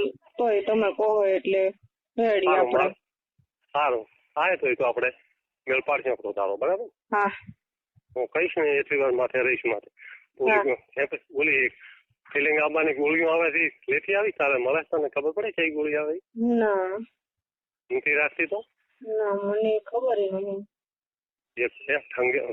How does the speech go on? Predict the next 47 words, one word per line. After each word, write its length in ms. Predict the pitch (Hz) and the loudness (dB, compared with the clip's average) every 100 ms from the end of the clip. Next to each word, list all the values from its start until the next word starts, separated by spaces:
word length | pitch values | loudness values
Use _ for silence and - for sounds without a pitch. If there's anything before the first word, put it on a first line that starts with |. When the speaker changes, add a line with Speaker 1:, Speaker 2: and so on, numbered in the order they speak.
| - | -4
Speaker 2:
તો, 80 | 131 | -4
તો 60 | 120 | -4
સાદી 320 | - 127 135 | -4 -2 -2
ભાષામાં 400 | 123 123 117 120 | -2 -2 -2 -4
ઠંગે 400 | - 123 120 123 | -2 0 2 0
હારો 220 | 131 190 | 0 -2
ને 100 | 165 | -2
એવી 120 | 135 | -2
ગોળી 340 | 113 123 123 113 | -2 0 2 2
આવે 180 | 113 113 | 2 -2
છે. 100 | 107 - - - 127 | -4 -10 -20 -8 -4
ટકે 280 | 123 139 | 0 0
ઘણી 240 | 113 123 151 | 2 0 2
વાર 140 | 180 | -2
ને 60 | 175 | -2
કડક 340 | 139 131 - | -2 -2 0
હારો 240 | 113 113 110 | -2 -2 -2
એવી 100 | 113 | -2
ગોળી 340 | 107 123 117 113 | 0 0 2 2
આવે 200 | 120 104 | 2 -2
કોક. 380 | - 101 113 - - - - - | -4 -6 -6 -12 -18 -20 -18 -2
આંગણવાડી 460 | 123 131 127 127 131 | 0 2 2 2 2
વાળી 220 | 135 139 | 2 2
પાસે 220 | 139 139 139 135 120 - | 0 0 2 0 -4 -6
ઓલી 180 | 123 120 | -4 -2
નહીં 260 | 120 135 202 | -2 0 0
હોય 100 | 208 | 0
તારે 240 | 202 185 | 0 0
બેન 300 | 170 165 156 | 2 0 0
ને 60 | 131 | 0
કારણે 320 | 135 127 117 | 0 2 2
મેડિકલમાં 540 | 127 135 139 131 135 | 2 0 0 0 0
કેવું 200 | 127 131 - - - - | 0 -4 -6 -20 -10 -8
નથી 160 | - - | -8 -4
તને 200 | 185 185 | -2 -2
ખબર 220 | 190 156 | 0 0
ને? 80 | - | -2
Speaker 1:
હમ. 440 | _ _ _ - | _ _ _ 0
Speaker 2:
દવાખાનામાં. 520 | 117 113 127 127 127 - _ _ _ _ | 2 4 2 0 -2 -8 _ _ _ _
કે 60 | 127 | 0
હું 200 | 127 156 | 2 2
લઈને 160 | 202 233 | 2 0
આવું? 240 | 214 - _ _ _ _ _ _ _ - | -2 -4 _ _ _ _ _ _ _ -4
Speaker 1:
મને 360 | 220 220 226 240 | 0 2 2 2
નહીં 180 | 220 | 2
ખબર 320 | 196 202 196 | 0 0 2
હો. 120 | 240 | 0